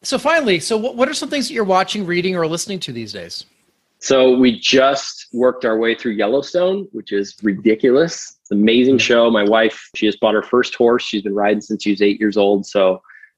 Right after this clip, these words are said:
Speaker 2: um, it's definitely a big part of her life. And, um, uh, that's been a really fun show. You know, we're always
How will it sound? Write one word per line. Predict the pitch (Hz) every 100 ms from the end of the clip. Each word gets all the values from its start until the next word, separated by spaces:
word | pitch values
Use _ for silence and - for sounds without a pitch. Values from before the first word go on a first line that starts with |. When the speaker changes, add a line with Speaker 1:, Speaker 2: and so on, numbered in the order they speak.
| _ -
Speaker 2:
um, | 95
it's | -
definitely | - 110 123 104
a |
big | 104 98
part | - 110 101
of | -
her | 120
life. | 113 113 110 104 - _
And, | 98 98 92 92
um, | 92 92 90 87 - _ _ _ _ _ -
uh, | 95 95
that's | 90 113
been | - 107
a |
really | 104 101
fun | 101 98
show. | - 95 95 95
You | 101
know, | 107
we're | 117
always | 123 110 -